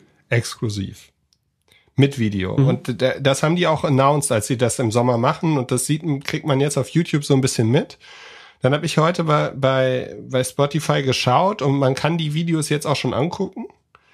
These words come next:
Speaker 1: Und Jan Böhmermann und Olli Schulz, die haben heute in ihrem Fest und Flauschig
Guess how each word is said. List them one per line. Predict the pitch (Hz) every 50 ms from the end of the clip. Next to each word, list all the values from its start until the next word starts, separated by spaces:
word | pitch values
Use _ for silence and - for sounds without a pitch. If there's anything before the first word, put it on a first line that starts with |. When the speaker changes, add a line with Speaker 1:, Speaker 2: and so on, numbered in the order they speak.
| _ - - _ _
Speaker 1:
Und | 147 143 143
Jan | 135 151 165 185 180 151
Böhmermann | 185 233 262 220 151 117 117 117 123 139
und | 151 143 -
Olli | 160 151 160 156
Schulz, | - - - 220 220 170 156 175 190 - -
die | 160 151
haben | 156 170 175 156
heute | 160 170 175 175 170 160
in | 156 156
ihrem | 113 131 165 151 151 156 151 143
Fest | - 165 170 - 185
und | 165 151
Flauschig | - - 147 165 196 214 - 151 131 -